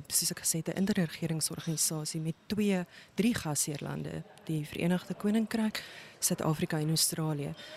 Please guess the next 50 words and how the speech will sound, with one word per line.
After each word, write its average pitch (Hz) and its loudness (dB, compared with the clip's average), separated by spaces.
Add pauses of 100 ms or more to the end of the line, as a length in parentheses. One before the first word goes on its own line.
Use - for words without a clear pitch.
(160)
So 190 2
ons 208 2
het 240 -2
hierdie 190 4
midfrekwensie, 156 2
ehm, 151 4
instrument 160 2 (360)
en 160 4
hulle 151 4
het 214 6
skottels. - 0
So, 156 0
ehm, 151 2
f-, - -14 (140)
eh, 165 0 (120)
die 156 0
S 156 4
K - -2
A 170 2
se - 2
skottels - 0
gaan 160 -2
vyftien 170 2
meter 151 0
in 147 0
deursnee 147 2
wees, 175 2 (300)
'n 165 0
bietjie 180 2
groter 156 2
as 143 2
die 160 0
Meerkat 147 -2
skottels 151 -2
wat 156 -6
ons 156 2
reeds 151 2
hier 151 -4
so - 0
het, 143 -4 (240)
in 151 2
'n, 147 0
in 156 4
'n 151 2
bietjie, 156 -2 (140)
ehm, 151 0
van 151 -2
'n - -4
ander 170 4
vorm. 147 0